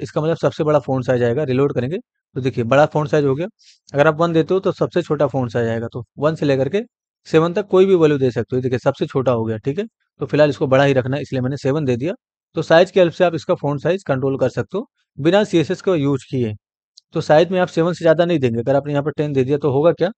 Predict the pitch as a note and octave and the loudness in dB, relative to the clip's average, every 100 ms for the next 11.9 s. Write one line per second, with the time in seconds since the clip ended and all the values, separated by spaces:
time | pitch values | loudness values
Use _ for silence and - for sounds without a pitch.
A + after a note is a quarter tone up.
0 | _ _ _ D3 D3+ D3+ E3 G3 D#3+ B2+ | _ _ _ -8 -2 -2 0 0 0 0
1 | A#2 G#2+ A#2 B2 C#3 C#3 B2+ A#2+ C3 A#2+ | -2 -6 -8 -6 -8 -8 -6 -4 -4 -2
2 | C3 D#3 F3 D#3+ D3 C#3+ D3 D3 A#2+ A#2 | -2 -2 -2 -6 -2 -2 -2 -4 -6 -6
3 | A2 C#3 F#3+ G3 D3+ D#3 D#3 C#3+ G#3+ B3 | -8 -6 -6 -2 0 0 2 0 -2 -4
4 | _ _ _ _ - F3 F3+ B2+ B2 A2 | _ _ _ _ 2 2 4 0 -2 -4
5 | A2 A2 B2 C3 B2 B2+ - F3 F#3 F3 | -6 -8 -8 -6 -4 -4 -2 -2 -2 -2
6 | E3 D#3+ C#3 C3+ B2+ - _ _ _ _ | -2 -2 -2 -4 -8 -12 _ _ _ _
7 | _ _ _ _ _ _ _ - D3+ F#3 | _ _ _ _ _ _ _ 0 4 6
8 | - G3 F#3+ F3 F3 G#3 D#4 _ - - | 4 2 2 0 2 -2 -6 _ -10 2
9 | D#3 F3+ G3 E3 D#3 E3+ D3+ D3+ C#3+ C3+ | 4 4 0 -2 -2 -2 -2 -4 -4 -4
10 | C#3 C3+ D#3+ C#3 C#3+ C#3+ D3 C3+ C3 C3+ | -2 -2 -2 0 2 2 2 2 2 0
11 | C3 C3 E3 E3+ D#3 D3 C#3+ B2 C#3 | -2 -2 -2 -2 -2 -2 -4 -4 -6